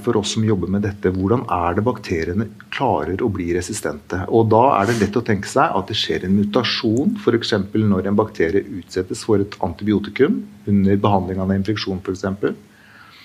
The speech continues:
Og at den mutasjonen arves nedover i rekkene, altså til bakteriens etterkommere.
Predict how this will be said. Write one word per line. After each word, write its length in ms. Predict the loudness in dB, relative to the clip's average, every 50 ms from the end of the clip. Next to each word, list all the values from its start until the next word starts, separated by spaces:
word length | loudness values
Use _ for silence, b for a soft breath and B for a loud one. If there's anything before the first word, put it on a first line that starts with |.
| B B B B B B B B B B 0
Og 140 | 2 2 4
at 60 | 4 4
den 80 | 4
mutasjonen 640 | 4 2 2 2 2 4 4 4 4 4 2 0 0 0 0
arves 540 | 2 2 2 2 2 0 -2 -6 -4 -2 0
nedover 640 | 2 2 2 0 -2 -2 2 2 4 4 6 6
i 40 | 6
rekkene, 760 | 6 4 2 -2 -6 -8 -4 0 0 2 2 0 -2 -4 -8 -8
altså 240 | -8 -6 -4 -6 -4
til 160 | -2 -2 0
bakteriens 680 | 0 -2 -4 -4 -6 -4 -2 -2 -2 -2 -2 -2 -4 -8 -8
etterkommere. 640 | -10 -10 -10 -12 -14 -12 -10 -10 -10 -10 -12 -14 -14